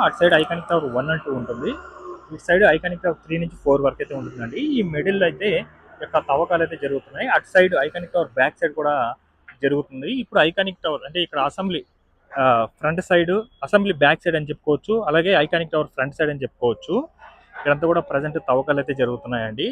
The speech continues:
ఇది మీరు డిజైనింగ్‌లో చూసుంటారు కదా, డిజైన్‌లో, ఆ, కిందంతా కూడా ఐ-, అసెంబ్లీ దగ్గర వాటర్ ఫ్లో అంతా ఉంటుంది చూడండి, green and blue లాగా ఉంటుంది చూడండి. ఆ యొక్క వాటర్ మన యొక్క పాలవాగండి.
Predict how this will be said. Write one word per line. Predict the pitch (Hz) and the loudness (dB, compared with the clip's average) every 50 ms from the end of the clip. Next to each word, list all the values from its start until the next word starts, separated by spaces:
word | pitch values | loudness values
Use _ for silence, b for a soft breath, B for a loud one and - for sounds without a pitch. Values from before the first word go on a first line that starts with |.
| 294 240 | -4 -4
ఇది | 208 208 | -2 0
మీరు | 202 196 180 156 | 0 2 0 2
డిజైనింగ్‌లో | 139 151 143 139 196 214 226 226 214 180 | 2 0 2 2 2 0 0 0 -2 -4
చూసుంటారు | - - 156 151 - 156 143 139 123 113 | -4 -6 -8 -10 -10 -8 -6 -6 -4 -4
కదా, | 113 113 123 143 196 233 | -2 -2 0 0 0 0
డిజైన్‌లో, | 165 139 135 151 160 165 175 160 147 143 151 - b b b b b b b - | -2 -2 -2 -2 -4 -4 -2 0 0 2 0 0 b b b b b b b 0
ఆ, | 131 131 | 0 0
కిందంతా | - - 151 156 165 160 156 - 165 | 0 0 -2 0 0 0 0 2 2
కూడా | 160 156 160 156 147 139 | 4 4 6 6 6 6
ఐ-, | 131 143 - - 131 | 4 2 0 -2 -2
అసెంబ్లీ | 131 123 - 165 156 165 156 | -2 0 -2 -2 -2 0 0
దగ్గర | 156 143 143 151 147 | 0 0 2 0 2
వాటర్ | 131 131 139 143 147 147 | 4 6 6 4 4 0
ఫ్లో | - - 147 139 | -6 -4 -2 -2
అంతా | 131 131 131 135 | -2 -2 -4 -6
ఉంటుంది | 123 131 123 - | -8 -8 -8 -10
చూడండి, | 127 123 143 147 147 127 | -8 -8 -8 -8 -6 -2
green | 156 170 175 175 | 0 0 0 0
and | 175 160 139 127 | -2 -6 -6 -4
blue | 139 143 147 143 | -4 -2 -2 0
లాగా | 135 131 | -2 -4
ఉంటుంది | 131 120 123 120 | -4 -6 -6 -6
చూడండి. | - 123 113 110 107 113 139 208 269 302 - b b b b b b - | -4 -4 -4 -4 -4 -4 -4 -4 -4 -6 -10 b b b b b b 0
ఆ | 135 | 0
యొక్క | 139 - - 143 131 131 | 2 2 2 2 4 4
వాటర్ | 135 151 165 - 180 175 | 4 4 4 2 -2 -4
మన | 160 156 151 | -4 -4 -6
యొక్క | 135 131 - 143 - - | -6 -6 -6 -8 -2 0
పాలవాగండి. | 131 123 135 139 135 131 127 123 117 110 123 147 | 2 2 2 2 2 0 0 -2 -4 -4 -4 -4